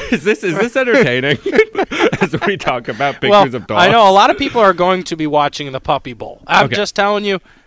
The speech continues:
Speaker 2: everybody tunes in, men, women, children, adults, because it's always during that three-hour stretch where you're like, "All right, I've seen enough of the pregame show. I'm ready for the damn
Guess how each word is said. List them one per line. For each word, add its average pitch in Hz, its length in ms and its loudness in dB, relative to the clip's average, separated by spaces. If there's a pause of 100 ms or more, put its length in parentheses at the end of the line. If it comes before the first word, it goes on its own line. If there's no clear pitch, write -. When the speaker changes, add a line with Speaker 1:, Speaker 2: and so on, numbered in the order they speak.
(100)
Speaker 2:
everybody 175 520 2
tunes 156 440 -6
in, 135 200 -4
men, 180 320 0
women, 170 380 -6
children, 165 500 -6
adults, 139 460 -2 (260)
because 165 300 -2
it's 170 160 -4
always 208 420 2
during 185 280 0
that 160 180 -2
three-hour 170 460 -2
stretch 165 400 -4
where 151 100 -6
you're 151 140 -2
like, 143 200 -2 (240)
"All 170 140 0
right, 170 260 4
I've 151 200 -2
seen 202 200 -2
enough 190 280 0
of 170 80 -4
the 151 80 -6
pregame 175 520 0
show. 117 380 -6 (220)
I'm 156 160 -4
ready 175 160 2
for 175 140 -6
the 156 100 -6
damn 160 400 0